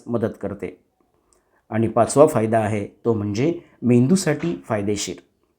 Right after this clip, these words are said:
कणसांमध्ये असलेले व्हिटॅमिन बी कॉम्प्लेक्स मेंदूची कार्यक्षमता वाढवण्यास मदत करते. हे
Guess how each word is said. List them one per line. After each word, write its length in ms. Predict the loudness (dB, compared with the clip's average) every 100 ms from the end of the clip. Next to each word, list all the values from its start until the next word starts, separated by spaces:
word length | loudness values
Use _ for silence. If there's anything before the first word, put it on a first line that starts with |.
| _ _ _ _ _ _ 6
कणसांमध्ये 560 | 6 6 6 6 6
असलेले 500 | 4 4 2 4 4
व्हिटॅमिन 760 | 2 0 0 2 4 2 -2 4
बी 160 | 4
कॉम्प्लेक्स 640 | 6 2 4 0 0 -6 -4
मेंदूची 520 | 0 2 2 0 -4
कार्यक्षमता 680 | 0 2 2 2 0 2 2
वाढवण्यास 560 | 4 4 2 2 0
मदत 280 | -2 2 2 0
करते. 320 | -2 -2 -8 -10 _ _ _ 2
हे 180 | 2